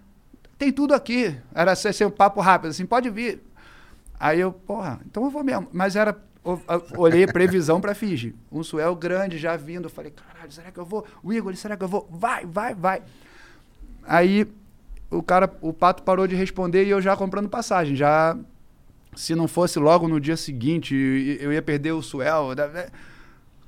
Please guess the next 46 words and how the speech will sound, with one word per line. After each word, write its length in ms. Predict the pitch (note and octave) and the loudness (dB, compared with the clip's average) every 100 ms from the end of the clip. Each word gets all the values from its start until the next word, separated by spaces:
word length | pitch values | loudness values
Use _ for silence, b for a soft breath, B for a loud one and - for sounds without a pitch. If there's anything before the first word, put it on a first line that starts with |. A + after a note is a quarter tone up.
| - | -12
o 40 | |
cara 200 | - F3 | -2 -2
parou 220 | F#3 F#3 F3+ | 0 0 2
de 100 | F3+ | -2
responder 380 | - F3 E3+ | -2 0 2
um 120 | F#3+ F#3+ | 2 2
dia, 240 | D#3 F3+ | 2 4
eu 60 | D#3+ | 2
falei, 220 | E3+ G#3 | 0 -2
"Ih, 20 | A3 | -6
caralho." 580 | - F3+ E3+ E3 D#3 B2 b b b b b b | -8 -10 -8 -10 -10 -14 b b b b b b
Aí, 540 | - D#3+ E3+ G3 G3 - - | 0 4 6 6 4 0 0
quando 220 | G3+ G#3+ | 4 4
eu 60 | G#3+ | 4
falei, 240 | G#3 G3+ | 2 2
"Já 100 | A3+ | 2
comprei 260 | A#3+ A#3+ B3+ | 2 2 4
passagem, 500 | B3 - A3 A3 G#3 | 2 6 8 8 6
não 60 | F#3+ | 0
sei 160 | F#3+ | -2
o 20 | |
que, 100 | F#3 | 0
no 120 | G#3 F3+ | 0 2
direct, 400 | F#3 G3 F#3+ F#3+ | 2 2 0 -2
me 80 | |
dá 100 | F#3+ | 0
um 60 | G3+ | 0
telefone, 440 | G#3 G3 - G#3 | 0 -4 -2 -4
vamos 200 | F#3+ G3 | -2 -4
combinar 260 | G3+ F#3+ F#3+ | -2 -2 -2
direito, 340 | F#3 F#3+ G3 - | 0 -2 -2 -4
como 120 | G3+ | -6
é 60 | G3+ | -6
que 80 | |
chega? 260 | - A3 F#3 | 0 0 0
Tem 120 | F#3 | -4
que 40 | F#3 | -4
pegar 200 | F3+ F#3+ | -2 0
um 60 | |
barco 280 | E3 G3 - | 2 2 2
pra 100 | E3+ | -4
chegar 280 | - E3 F3 | -2 2 2
no 80 | E3+ | 4
teu 160 | F3 | 4
barco?" 300 | D3+ F#3+ G3+ - | 8 6 6 2
<coughs> 760 | C3 B2+ D#4 D4+ A3 F#3+ A2+ | 0 -2 -2 -4 -6 -6 -10